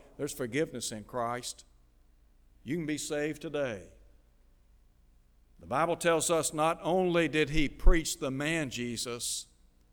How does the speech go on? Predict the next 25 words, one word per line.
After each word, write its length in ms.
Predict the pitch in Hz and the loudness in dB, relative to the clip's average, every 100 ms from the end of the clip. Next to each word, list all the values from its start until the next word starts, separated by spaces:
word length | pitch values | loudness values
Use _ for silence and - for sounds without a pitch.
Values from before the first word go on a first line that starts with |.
| - _ _ - _ - | -20 _ _ -20 _ -16
but 140 | 117 | -12
he 140 | 107 135 | -6 -6
preached 580 | 131 147 131 120 - - _ _ | -4 -2 -2 -4 -8 -10 _ _
the 180 | 98 110 | -12 -8
man. 560 | 107 120 123 104 95 90 - - - | -4 -4 -4 -6 -10 -16 -20 -20 -8
Or 100 | 107 | 0
rather, 240 | 131 123 | 2 2
he 80 | 127 | -2
preached 340 | - 147 - | -2 -2 -2
the 60 | - | -2
man 240 | 120 143 | -2 0
Jesus 440 | 120 143 139 139 127 | -2 -2 -4 -4 -4
and 80 | 117 | -6
he 60 | |
preached 320 | 113 139 120 - | -4 -6 -6 -8
the 80 | |
plan 520 | 110 139 127 110 90 92 - - | -10 -6 -6 -6 -8 -14 -20 -16
of 120 | 101 | -12
Jesus. 680 | - 98 92 - - - - - - - _ _ - _ _ _ _ _ | -10 -8 -8 -10 -8 -8 -8 -16 -20 -20 _ _ -20 _ _ _ _ _
Well, 120 | - 131 | -6 -2
how 100 | 151 | 0
do 60 | |
I 120 | 151 | 0
know 200 | 151 180 | 0 -2
that? 420 | 123 107 - - | -2 -6 -10 -18